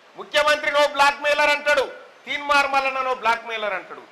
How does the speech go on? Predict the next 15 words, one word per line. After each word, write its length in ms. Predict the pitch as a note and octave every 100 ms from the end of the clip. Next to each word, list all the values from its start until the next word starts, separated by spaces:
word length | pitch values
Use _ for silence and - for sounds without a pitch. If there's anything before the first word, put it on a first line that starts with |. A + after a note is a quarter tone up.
| - _ -
మరి 140 | C4+
పదేళ్ల 720 | C4 - - G3+ C4+ D#4 E4+ E4+
పాటు 320 | E4 D#4+ D#4+
నువ్వే 320 | D4+ D4 D#4+
ఉన్నావు 260 | D#4 D4+ C#4
కదా, 200 | C4+ D#4+
ఏం 320 | C4+ C#4+ D#4
బీకినో 320 | D#4+ D4+ D#4
పట్టుకోక? 480 | D#4 B3 - C#4+ C4 B3 D4+ G3+ - - - - - - - - - _ _ - - - _ _ _ _ _ _ _ _ _ _ - - _ _ _ -
అప్పుడు 280 | A3+ - E4+
శాత 420 | D4 D4+ E4 D4+
కాలే, 580 | D#4+ E4+ D#4+ - - - - - - -
ప్రభుత్వం 500 | G#3+ C#4+ - E4 D#4
కూలిపోయింది 760 | - - D#4 F4+ F4+ E4+ D#4+ D4
కాబట్టి 680 | C#4+ D4+ E4 E4 D#4 G3